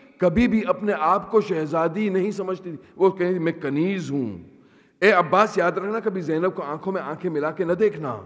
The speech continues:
ए अब्बास, कभी हुसैन को मौला कह के पुकारना, कभी भाई न कहना। इस तरह की तरबियत जनाब उम्मुल बनीन ने की है अब्बास। अब्बास ने सर रख दिया, कहा, "बीबी, आपकी तरफ से ये गुलाम हाजिर है।" वक्त आया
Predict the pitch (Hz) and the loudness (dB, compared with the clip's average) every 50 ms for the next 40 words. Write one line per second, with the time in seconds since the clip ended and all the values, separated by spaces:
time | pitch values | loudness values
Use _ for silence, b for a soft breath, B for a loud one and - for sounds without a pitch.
0 | 87 - - b b b b b b b b 185 202 185 175 147 208 226 226 - | -16 -20 -20 b b b b b b b b 4 4 4 6 6 6 6 6 4
1 | - 208 196 214 180 165 170 - 196 202 220 214 - 226 185 165 156 160 175 185 | 0 0 2 2 0 -2 0 2 4 4 4 6 6 4 4 6 6 6 8 8
2 | 202 208 202 202 196 175 - 220 170 180 170 156 190 190 196 220 233 - 214 196 | 8 6 4 2 -2 4 4 4 4 4 2 4 4 2 4 2 2 2 2 0
3 | 196 170 139 127 135 156 190 214 202 202 208 208 226 208 190 160 151 131 - B | 0 -2 -4 -2 2 2 2 2 2 -2 -2 -4 -4 -8 -8 -8 -10 -12 -12 B
4 | B B B B B 277 269 269 - - 247 226 214 170 208 208 208 202 185 180 | B B B B B 0 0 0 2 2 2 2 4 2 2 2 4 4 2 2
5 | 160 180 196 202 202 170 185 185 185 185 180 190 165 175 170 175 165 151 160 156 | 2 0 4 4 4 4 6 4 6 6 6 6 4 6 6 6 6 8 6 6
6 | 165 170 170 165 165 160 160 160 170 165 143 127 120 110 131 131 123 - - B | 6 4 2 2 0 -2 -4 -4 -4 -4 -4 -6 -6 -6 -6 -6 -6 -6 -14 B
7 | B B B B _ 147 143 143 160 185 196 185 170 147 - - 151 139 147 139 | B B B B _ -6 -4 -2 -4 -4 -4 -4 -6 -8 -6 -6 -4 -4 -4 -8
8 | 127 139 165 165 151 151 147 135 120 110 127 139 143 180 202 - - b b b | -6 -4 -4 -4 -4 -4 -6 -8 -6 -4 -4 -4 -4 -6 -10 -10 -14 b b b
9 | b b b b b _ - 160 180 196 196 202 208 - 202 190 185 - 202 180 | b b b b b _ 0 2 2 2 0 -4 -4 -2 -2 -2 -2 0 2 2
10 | 165 131 151 156 170 190 185 156 143 139 131 120 123 107 92 - - - - - | 2 4 4 4 4 4 2 0 -2 -6 -6 -8 -10 -14 -16 -20 -20 -20 -20 -20
11 | _ _ _ _ _ _ _ _ _ _ _ _ _ _ _ _ _ _ _ _ | _ _ _ _ _ _ _ _ _ _ _ _ _ _ _ _ _ _ _ _
12 | _ _ 156 175 170 - - - 147 147 156 156 160 165 160 - - - - | _ _ -2 -2 -2 -4 -10 -10 -8 -8 -6 -4 -6 -6 -6 -8 -14 -20 -20